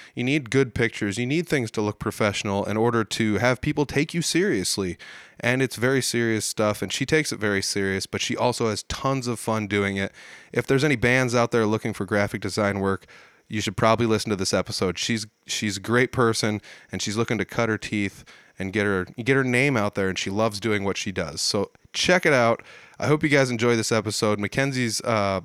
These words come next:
an old friend of mine. We had, this is fun to catch up because we haven't seen each other in a,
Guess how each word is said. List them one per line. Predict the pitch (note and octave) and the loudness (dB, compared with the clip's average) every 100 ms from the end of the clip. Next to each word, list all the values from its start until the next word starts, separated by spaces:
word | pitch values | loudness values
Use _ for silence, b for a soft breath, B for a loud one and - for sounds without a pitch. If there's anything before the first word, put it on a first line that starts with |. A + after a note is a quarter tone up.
| - | -2
an | B2 | 2
old | E3 C#3+ | 2 2
friend | D3+ C#3+ | 0 2
of | A#2+ | 2
mine. | G#2+ G2+ | 2 2
We | B2 | 0
had, | A#2+ | 0
this | A#2 - | -2 -4
is | A#2 | -4
fun | - D#3 | 0 0
to | C#3+ | 0
catch | - - - | 0 0 2
up | A2+ A2 | 0 0
because | G#2 G#2+ G2 - B B B - | -4 -2 -4 -6 B B B -4
we | |
haven't | C3 B2+ | -2 0
seen | - C#3+ | 0 0
each | B2+ C3+ | 2 2
other | A#2 A2 | 4 2
in | G#2 | 2
a, | G2 | 0